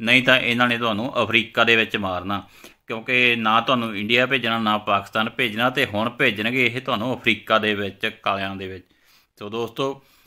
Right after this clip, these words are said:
ਉੱਥੇ ਵੀ ਕੁਛ ਅਫਰੀਕਾ ਦੇ ਹਾਲਾਤ ਠੀਕ ਨਹੀਂ ਆ। ਸੋ ਇਹ ਸੀਗੀਆਂ ਅੱਜ ਦੀਆਂ ਅਪਡੇਟ, ਅੱਜ ਦੀਆਂ ਥੋੜ੍ਹੀਆਂ ਖਬਰਾਂ ਇਟਲੀ ਦੀਆਂ, ਯੂਰਪ ਦੀਆਂ, ਇਮੀਗ੍ਰੇਸ਼ਨ ਦੀਆਂ। ਤੇ ਮਿਲਦੇ ਹਾਂ ਕੱਲ੍ਹ ਖਬਰਾਂ 'ਚ।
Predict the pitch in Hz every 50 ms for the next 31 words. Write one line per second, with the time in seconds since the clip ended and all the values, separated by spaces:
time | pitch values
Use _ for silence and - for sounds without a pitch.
0 | - _ _ - 143 131 131 - - 139 135 131 131 131 131 127 127 127 135 -
1 | - _ _ _ _ _ _ _ _ _ _ - - _ _ - 120 110 - -
2 | - 117 113 110 110 101 - 110 107 - - 110 107 107 107 104 101 101 98 98
3 | 95 98 110 104 98 - - - - - 101 98 98 98 - 98 101 104 110 113
4 | 120 127 127 - - _ _ _ _ _ _ _ _ _ - - 113 104 104 101
5 | 101 104 - - 143 143 156 156 143 143 143 147 147 143 139 139 - - 139 131
6 | 123 117 117 117 123 117 120 120 117 120 - - - 131 127 127 131 - 156 151
7 | 156 160 156 151 170 156 - 123 120 117 113 117 120 117 117 117 113 117 - 117
8 | 107 110 107 107 110 107 107 107 104 - - - 101 104 104 113 117 120 117 -
9 | - _ _ _ _ _ _ - 123 110 110 117 113 110 107 107 110 107 104 101
10 | 98 98 98 101 98 101 - 104 101 104 104 104 87 90 98 101 110 110 110 110
11 | 104 104 101 98 - 107 104 104 104 107 104 101 - _ _ _ _ _ _ _
12 | _ - 104 98 98 104 113 120 123 127 135 139 135 127 - 135 139 147 147 143
13 | 143 139 131 - 127 127 127 127 131 127 127 135 131 127